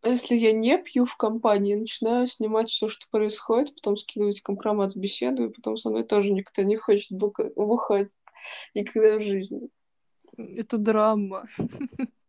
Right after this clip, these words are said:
Speaker 1: Да нет, типа, нужные люди со мной, нужные люди бухают.
Speaker 2: Это шутка.
Speaker 1: Я не понимаю юмор, я не общаюсь с людьми, я социофоб,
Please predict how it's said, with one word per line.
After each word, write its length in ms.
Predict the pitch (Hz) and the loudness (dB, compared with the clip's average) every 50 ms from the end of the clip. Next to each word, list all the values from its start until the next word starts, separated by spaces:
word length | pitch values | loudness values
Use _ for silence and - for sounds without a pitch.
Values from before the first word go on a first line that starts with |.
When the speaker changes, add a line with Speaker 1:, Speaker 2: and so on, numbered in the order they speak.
| _ _ _ _ _ _ _ _ _ _ _ | _ _ _ _ _ _ _ _ _ _ _
Speaker 1:
Да 120 | 208 214 | -8 -6
нет, 240 | 208 220 247 277 269 | -4 -2 -4 -4 -4
типа, 440 | - - 220 226 - - - 226 226 - _ _ _ _ - | -6 -8 -8 -4 -4 -4 -4 -6 -8 -12 _ _ _ _ -4
нужные 420 | 208 220 247 254 262 240 233 233 | 0 0 2 4 4 4 4 4
люди 280 | 214 208 220 220 226 233 | 2 0 0 0 -2 -4
со 240 | 226 - - 214 | -6 -4 -4 -4
мной, 420 | 202 202 202 196 202 214 233 247 - _ _ _ _ _ _ _ _ _ _ - | -2 -2 -2 -2 -2 -2 -4 -4 -6 _ _ _ _ _ _ _ _ _ _ -2
нужные 400 | 220 226 240 254 254 254 247 226 | 2 4 4 4 6 6 6 6
люди 260 | 214 226 226 214 240 214 | 4 2 0 0 0 -2
бухают. 600 | 196 196 220 - - - 220 214 233 262 254 - _ _ _ _ _ _ _ _ _ _ _ | -2 -4 -6 -8 -8 -8 -6 -6 -6 -6 -10 -12 _ _ _ _ _ _ _ _ _ _ _
Speaker 2:
Это 280 | - - - - - | -16 -14 -8 -6 -6
шутка. 680 | - - - - 240 - - - - - - - - - _ _ _ _ _ _ _ _ _ _ _ _ _ _ _ _ - - - - - - - - - - - - - - - - 214 214 214 | -6 -6 -8 -12 -14 -14 -16 -10 -4 -4 -2 -4 -4 -8 _ _ _ _ _ _ _ _ _ _ _ _ _ _ _ _ -20 -20 -14 -12 -12 -10 -10 -10 -12 -12 -14 -16 -18 -18 -16 -14 -12 0 4
Speaker 1:
Я 240 | 233 285 302 320 294 | 6 8 8 8 6
не 140 | 226 233 - 494 - | 4 0 -2 -4 -10
понимаю 480 | - 240 254 254 240 269 277 262 240 226 208 | -2 4 6 8 8 10 10 8 8 6 6
юмор, 300 | - 269 277 262 254 247 202 | 6 8 8 8 8 6 6
я 200 | 202 233 254 262 | 6 6 6 8
не 120 | 247 233 | 8 8
общаюсь 580 | 220 214 226 - - - 254 247 233 214 233 - | 8 6 4 0 4 6 8 8 8 8 6 2
с 120 | - - | 0 0
людьми, 440 | 208 202 196 226 214 226 247 262 240 | 0 0 0 2 4 6 6 8 8
я 160 | 226 247 254 262 | 8 8 8 6
социофоб, 920 | - - 220 - - - 202 220 214 233 247 - - - 262 269 247 | 4 -2 -6 -8 -2 2 6 6 8 6 6 4 2 2 4 4 4